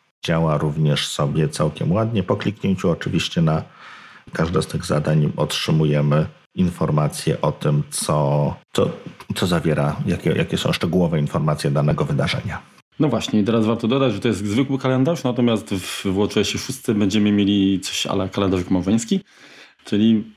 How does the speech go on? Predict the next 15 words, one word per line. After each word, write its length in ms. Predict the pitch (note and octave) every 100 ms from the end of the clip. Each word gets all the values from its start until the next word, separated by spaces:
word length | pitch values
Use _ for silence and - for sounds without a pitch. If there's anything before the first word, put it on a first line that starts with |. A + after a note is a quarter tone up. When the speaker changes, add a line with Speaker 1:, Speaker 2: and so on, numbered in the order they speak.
| -
Speaker 2:
możliwość 680 | B2+ G#2 G#2+ G#2+ A2 - - _ _ _ _ -
wykorzystania 580 | A#2+ F#3+ E3 C3+ C3 A#2+
informacji 460 | A#2 G#2+ G2+ G2 G#2+
o 40 |
cyklu 360 | A#2+ A2+ G#2 G2+
miesiączkowym, 760 | G2+ G2 F#2+ - F2 A2+ B2+
tak, 440 | F2+ A#2+ A2+ - G2+ F#2
partnerki, 720 | F2 F#2+ G#2 - A2+ A2+ A2+ _ _ -
po 100 | A2+
to, 140 | G2+
żeby 400 | F#2+ F#2 G2 F#2+ F#2 _ _ _ _ _ - _ _ -
zapanować 580 | - A2 G#2 F#2+ G2+ -
nad 140 | G2
przyrostem 400 | - - F2+ G2+
naturalnym. 540 | F#2+ G2+ F2+ F2 F2+